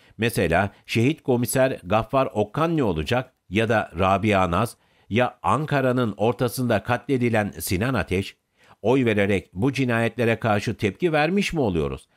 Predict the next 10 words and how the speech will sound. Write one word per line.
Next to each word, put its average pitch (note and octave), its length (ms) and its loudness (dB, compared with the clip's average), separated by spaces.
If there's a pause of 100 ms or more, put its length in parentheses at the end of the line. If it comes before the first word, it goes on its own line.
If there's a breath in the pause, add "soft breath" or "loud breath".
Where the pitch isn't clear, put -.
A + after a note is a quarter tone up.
(160 soft breath)
Yoksa F#2+ 480 0 (180)
destek D#2 380 -2
mi B2 120 0
vermiş F2 360 0
oluyoruz? D#2+ 480 -4 (400 soft breath)
Benim F3 240 2
kafamda A2+ 680 0
feci A2+ 400 0
sorular C3+ 520 2
dolaşıyor. D#2+ 520 -2